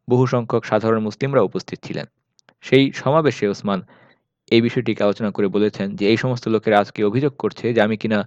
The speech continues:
কোরআনের একটি অনুলিপি রেখে বাকিগুলোকে পুড়িয়ে ফেলেছি এবং লোকেদেরকে কোরআনের ওই অনুলিপি তিলাওয়াত করতে নির্দেশ দিয়েছি। এই প্রসঙ্গে ওসমান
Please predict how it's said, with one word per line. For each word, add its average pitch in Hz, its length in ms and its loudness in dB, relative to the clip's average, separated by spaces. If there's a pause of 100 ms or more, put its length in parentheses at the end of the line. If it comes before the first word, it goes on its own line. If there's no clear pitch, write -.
(500)
কোরআনের 104 400 0 (160)
একটি 113 340 -4
অনুলিপি 104 520 -4
রেখে 107 300 2 (460)
বাকিগুলোকে 107 520 0 (100)
পুড়িয়ে 120 240 0
ফেলেছি 104 380 -2 (440)
এবং 101 220 0 (360)
লোকেদেরকে 110 480 0 (160)
কোরআনের 110 440 -2
ওই 123 220 0
অনুলিপি 120 460 -2 (180)
তিলাওয়াত 101 340 -2
করতে 92 240 -10
নির্দেশ 92 360 -6
দিয়েছি। 80 280 -10 (460)
এই 120 120 2
প্রসঙ্গে 117 280 -4
ওসমান 110 220 -6